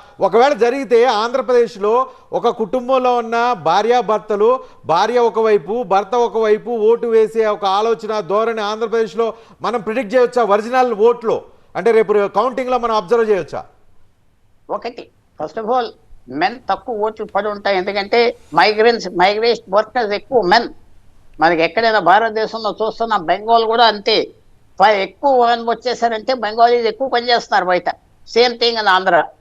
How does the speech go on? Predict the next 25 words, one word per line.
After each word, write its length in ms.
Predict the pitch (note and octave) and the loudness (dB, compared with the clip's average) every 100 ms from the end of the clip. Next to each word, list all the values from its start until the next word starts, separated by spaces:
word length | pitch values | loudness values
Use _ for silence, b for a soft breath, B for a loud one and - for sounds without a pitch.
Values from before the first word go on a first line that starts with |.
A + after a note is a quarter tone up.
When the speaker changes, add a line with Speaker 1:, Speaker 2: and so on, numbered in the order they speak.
| - | -2
Speaker 2:
ఒకటి. 420 | D3+ F3 F3 E3 - _ - - - | 0 0 -4 -8 -8 _ -20 -16 -4
రెండో 280 | F#3+ A3+ A#3+ | -2 -2 -4
పాయింట్, 480 | A#3+ B3 A#3+ A#3 A#3+ B3+ - _ _ | 2 2 2 -4 -6 -6 -18 _ _
ఫ్యూచర్ 420 | F3+ A#3+ B3 C4 | -6 -6 -2 -2
మనం 200 | A#3+ A3 F3 | -2 -4 -4
చెప్పలేం, 300 | G3+ B3 A#3+ | -6 -2 -2
కానీ 200 | A#3+ D4 - | -2 -2 0
తప్పకుండా 560 | F3+ A#3+ C4+ B3+ C4 - | 0 0 -4 2 2 2
ఇందాక 360 | A#3+ G#3+ A3+ | -6 0 0
ఒక 240 | B3 A3 G#3+ | 0 -6 -6
మిత్రుడు 360 | G3+ B3+ A3+ | -4 -4 -2
చెప్పాడు, 300 | A3+ A3+ A#3+ G#3 | -4 0 0 2
రెండు 200 | G#3+ A3+ | -2 2
వేల 240 | A#3 A3 G#3+ | 2 4 0
పద్నాలుగు, 540 | A3+ A3 A3 A3 A3 G#3 | 0 2 2 2 -2 -2
రెండు 140 | A3 | 0
వేల 180 | A3+ G#3+ G#3+ | 2 2 0
పంతొమ్మిది, 600 | G#3+ A#3 A3 A#3 A3 A#3+ - _ - | -2 -2 -6 -4 -4 -4 -12 _ -8
దీంతో 240 | G3+ A#3 A#3+ | -8 -2 0
కంపేర్ 480 | G#3+ G#3+ B3 A3 | 0 0 -2 0
చేయడానికి 320 | A3+ A#3 A#3 G3+ | -2 0 -2 0
వీలు 220 | A3+ A3 | 2 4
లేదు. 240 | A3 G#3+ - _ - - - | 4 4 -2 _ -20 -20 -4
రెండు 180 | E3 A3 | -2 2
వేల 180 | C4 A#3+ | 2 2